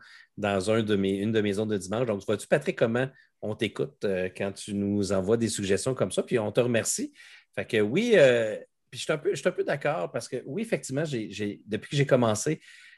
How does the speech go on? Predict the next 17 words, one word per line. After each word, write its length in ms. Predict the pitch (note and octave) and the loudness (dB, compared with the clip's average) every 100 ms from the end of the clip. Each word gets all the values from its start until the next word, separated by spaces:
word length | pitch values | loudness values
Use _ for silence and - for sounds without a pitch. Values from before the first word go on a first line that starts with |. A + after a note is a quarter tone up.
| _ | _
à 280 | - G2 G2 | -4 0 2
m'intéresser 460 | G2 G#2+ B2 A2 D#3 | 2 2 4 4 0
aux 40 | |
jeux 120 | D3+ | -4
de 40 | C3 | -4
société, 380 | A2 G#2 F#2+ D#3+ | -4 -4 -4 -2
j'ai 140 | B2 | 0
remarqué 340 | G2+ G2+ - | -2 -4 -10
quand 160 | - G2+ | -8 -4
même 160 | A2+ C3+ | 0 -2
une 120 | F#2 | -2
grande 280 | G#2 C3+ D3 | -2 0 0
augmentation 640 | G#2+ G2 G2+ F2+ - C3+ | 0 -2 0 -2 -2 -6
sur 260 | C3+ - F#2 | -6 -6 -6
le, 140 | F#2 | -8
du 180 | F#2+ F2+ | -10 -14
prix, 340 | - - C#3+ | -8 -4 -4